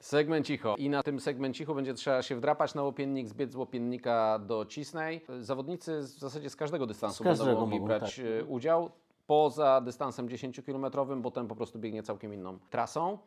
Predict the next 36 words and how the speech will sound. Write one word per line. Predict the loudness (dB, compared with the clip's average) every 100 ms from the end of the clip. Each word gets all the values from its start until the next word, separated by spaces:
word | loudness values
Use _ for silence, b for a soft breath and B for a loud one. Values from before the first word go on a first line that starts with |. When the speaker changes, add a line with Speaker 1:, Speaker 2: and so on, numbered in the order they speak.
| -10
Speaker 1:
I | 0
co? | 4 4
Tu | 2 -2 0 2
też | 4 4
zostawiamy | 2 0 0 0 0 0
jeszcze | -2 -2
nagrodę | -2 0 0 0
finansową | -4 -4 -2 -4 -4
w |
postaci | -8 -6 -6 -6
pięciuset | -10 -10 -8 -6
złotych | -4 -4 -4
dla | -2 0
najszybszej | 0 -2 -4 -6 -8
prenumeratorki | -6 -4 -2 -2 -2 -6 -8
i | -8
najszybszego | -8 -10 -10 -8 -8
prenumeratora. | -8 -8 -6 -4 2 2 2 -6 -14
Speaker 2:
Dokładnie. | -10 -6 -6 2 6
Speaker 1:
Ale | 8 6 4 2 0 -4 _ 4
partner | 6 6 0 -4
strategiczny | -4 -6 -6 -10 -12
tych | -10
zawodów, | -8 -6 -6 -8 -6
marka | -6 -4 -4
On | 0
Running, | -2 -2 -8 -12 _ -8
dokłada | -4 2 2 2
do | -2
tego | -4 -4
swoje, | -4 0 2 2 0 -4 -12 _ _ _ _ -20 -20 -20 -10
jak | -10 -4
powiem, | -4 -4
pięć | -4 -4 -2
groszy, | -4 -2 -6 -4
to | -4 -4